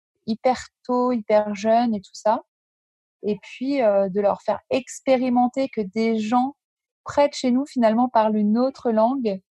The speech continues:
C'est vraiment une ouverture culturelle hy-, hyper, heu, intéressante. Je me rappellerai toujours ma petite dernière quand on est allé en Écosse.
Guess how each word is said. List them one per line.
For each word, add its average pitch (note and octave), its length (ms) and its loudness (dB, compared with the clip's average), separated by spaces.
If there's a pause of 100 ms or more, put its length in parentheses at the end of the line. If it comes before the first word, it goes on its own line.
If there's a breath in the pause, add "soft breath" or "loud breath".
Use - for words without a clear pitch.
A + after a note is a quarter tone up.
(140)
C'est G#3 80 -4
vraiment G#3+ 340 2
une A#3+ 120 0
ouverture G#3+ 400 -4
culturelle G#3 520 -2
hy-, G#3 180 -6
hyper, G#3+ 340 -2
heu, F#3+ 360 0
intéressante. G#3 520 -4
Je G#3 60 -2
me G#3 40 2
rappellerai G#3 420 2
toujours B3 460 -4 (520)
ma G#3 140 2
petite G#3 240 -10
dernière A#3+ 480 0
quand G3 180 -4
on G#3 100 -2
est G3 120 -4
allé G3+ 140 0
en G3+ 200 0
Écosse. A#3+ 640 -4